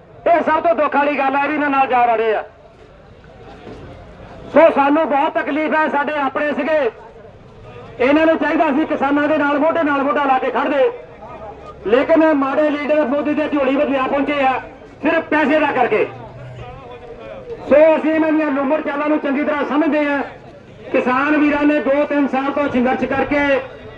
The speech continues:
ਪੂਰੀ ਟ੍ਰੇਨਿੰਗ ਲੈ ਲਈ ਹੈ, ਔਰ ਹੁਣ ਆਪਾਂ ਇਹਨਾਂ ਨੂੰ ਕਿਸੇ ਨੂੰ ਪਿੰਡ ਵਿੱਚ ਨਹੀਂ ਵੰਡ ਦੇਣਾ, ਕਿਸੇ ਨੂੰ ਮਹੱਲੇ ਵਿੱਚ ਨਹੀਂ ਵੰਡ ਦੇਣਾ। ਜੇ ਕੋਈ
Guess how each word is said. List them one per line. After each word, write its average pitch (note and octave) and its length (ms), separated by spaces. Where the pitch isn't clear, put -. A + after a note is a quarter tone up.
ਪੂਰੀ D4+ 280
ਟ੍ਰੇਨਿੰਗ C#4 300
ਲੈ C#4 160
ਲਈ C4+ 200
ਹੈ, A3+ 180
ਔਰ D4+ 180
ਹੁਣ C#4+ 240
ਆਪਾਂ D#4 260
ਇਹਨਾਂ D#4+ 140
ਨੂੰ D#4+ 120
ਕਿਸੇ D#4 280
ਨੂੰ E4 120
ਪਿੰਡ D#4 240
ਵਿੱਚ D#4 140
ਨਹੀਂ D#4 180
ਵੰਡ C4 220
ਦੇਣਾ, A#3+ 240
ਕਿਸੇ C#4+ 260
ਨੂੰ E4 180
ਮਹੱਲੇ C#4+ 280
ਵਿੱਚ D#4+ 140
ਨਹੀਂ E4 180
ਵੰਡ C#4 180
ਦੇਣਾ। C4 280
ਜੇ B3 160
ਕੋਈ D#4+ 320